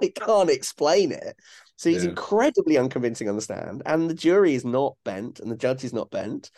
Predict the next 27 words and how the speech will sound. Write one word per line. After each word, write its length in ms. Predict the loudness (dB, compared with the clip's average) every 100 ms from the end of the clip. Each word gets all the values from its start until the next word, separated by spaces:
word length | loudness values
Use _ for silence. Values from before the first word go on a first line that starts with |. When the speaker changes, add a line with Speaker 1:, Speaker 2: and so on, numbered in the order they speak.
| -20 -20 -4
Speaker 1:
And 80 | 2
even 300 | 2 4 2
though, 340 | 4 6 4 4
even 240 | -2 0
though, 240 | 2 2 0 -4
like, 280 | -8 -6 -6
I'm 160 | -8
pretty 380 | -6 0 0 0
sure 300 | 0 4 6
everyone 280 | 4 2 -2
at 40 | -4
the 60 |
time 180 | -4 -2
was 100 | -4
like, 180 | -10 -10
"Wow, 240 | -10 -8
how 140 | -8 -12
funny 340 | -10 -4 -2
that 80 | 0
he 100 | -2
would 240 | 0 0 0
go 100 | -2
and 120 | -2
collect 260 | 0 0 0
the 60 |
money 180 | -2 0
himself." 560 | -2 -2 -2 -2 -4